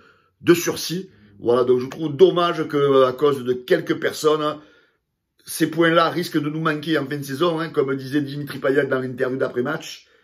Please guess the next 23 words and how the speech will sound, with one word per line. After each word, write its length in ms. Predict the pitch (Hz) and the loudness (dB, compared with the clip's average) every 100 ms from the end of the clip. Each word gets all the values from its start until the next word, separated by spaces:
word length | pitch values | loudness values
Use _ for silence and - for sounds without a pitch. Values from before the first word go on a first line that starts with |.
| _ - | _ -2
Euh, 1400 | 117 117 113 113 113 113 110 110 107 104 107 101 95 92 80 | 2 2 2 0 0 0 0 0 0 0 0 -2 -4 -4 -4
en 160 | 135 | -6
fin 120 | 147 | -4
de 60 | 160 | -4
saison, 320 | 160 156 175 | 0 2 0
s'il 200 | 165 139 | 0 -6
nous 80 | 147 | -4
manque 240 | 151 147 | -4 -2
un 100 | 151 | -2
point 160 | 143 156 | -2 -4
ou 140 | 139 | -2
deux, 180 | 120 156 | -2 -2
ben, 100 | 156 | 0
il 80 | 127 | 0
faudra 280 | 120 131 123 | -2 -6 -4
pas 120 | 139 | -4
venir 280 | 135 135 - | -2 -6 -2
pleurer. 400 | 127 117 127 - _ _ | 0 0 -2 -4 _ _
Donc, 200 | 110 120 123 | -10 -10 -10
il 60 | |
faudra 280 | 120 120 143 | -8 -4 -4
se 160 | - 131 | -2 -2
responsabiliser. 1160 | 127 147 - 160 147 151 143 135 117 139 160 | 0 -4 -4 -4 -2 0 0 -2 -6 -4 -4